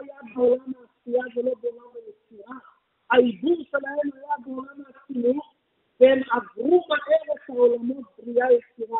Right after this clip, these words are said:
עשייה, אבל העיבור והמזון הרוחני שלהם הוא עולם האצילות, שהם נקראים נשמות הצדיקים שהשם שותל בכל דור, הם בבחינת הראש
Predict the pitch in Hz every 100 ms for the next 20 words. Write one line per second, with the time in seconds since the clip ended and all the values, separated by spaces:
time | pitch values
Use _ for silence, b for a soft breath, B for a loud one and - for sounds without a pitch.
0 | 220 _ 214 214 214 226 _ _ _ _
1 | - 208 233 226 233 196 _ 320 349 254
2 | 233 233 233 _ 277 302 277 247 - 240
3 | 294 - 247 247 262 240 226 240 233 220
4 | _ 214 208 240 _ _ _ _ _ -
5 | - 247 294 311 311 - 240 233 285 262
6 | 247 - _ 226 254 - 247 - - 220
7 | 220 214 _ 262 240 _ _ _ _ 214
8 | 202 - 247 247 - - 202 _ 247 240
9 | 214 - 220 208 196 214 247 - _ _
10 | _ _ - 294 339 349 311 - _ 269
11 | 254 269 285 294 _ 208 208 220 247